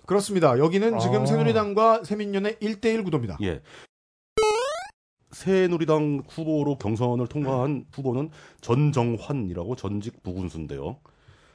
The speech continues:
Speaker 3: 어, 사-, 역시 또 이제 계속 정선 군에서만 공직을, 공직 생활을 한 사람입니다.
Speaker 1: 네, 민주당 출신입니다.
Speaker 3: 예, 뭐 산업진흥과장, 뭐 자치행정과장, 기획감사실장, 뭐 부군수, 이-, 아까도 말씀드렸지만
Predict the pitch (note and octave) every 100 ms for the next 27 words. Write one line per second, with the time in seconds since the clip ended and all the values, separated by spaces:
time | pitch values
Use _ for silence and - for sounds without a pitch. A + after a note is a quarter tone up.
0 | _ E2+ F2 E2+ E2 D#2 - - F#2+ -
1 | F3 D3 B2+ G2+ - - D#3+ - _ -
2 | A#2+ E3 E3+ A2 A#2 C3 B2+ G2+ G#2+ G#2+
3 | F#2+ - - B2+ C3 B2+ G#2+ G2 F#2 F2
4 | E2+ D2 C2+ A#1+ A#1 - A2 F2 D#3 G3+
5 | F#3 F#3+ F3+ F3+ D#3 F2 - - G#2 G#2
6 | - D3+ E3+ D#3+ A#2 C#3+ D3+ C3+ A#2+ F#2+
7 | E2+ - - F2+ - - D3 D3+ D#3 D3
8 | C#3+ A2+ F2 D2+ - C#3+ D3 G#2+ A#2+ A2
9 | A2 - E2+ E2 D2+ C#3 D3+ C#3 F#2 F#2+
10 | - - D#3+ E3 C#3 - G#2+ - G#2+ G#2
11 | B1+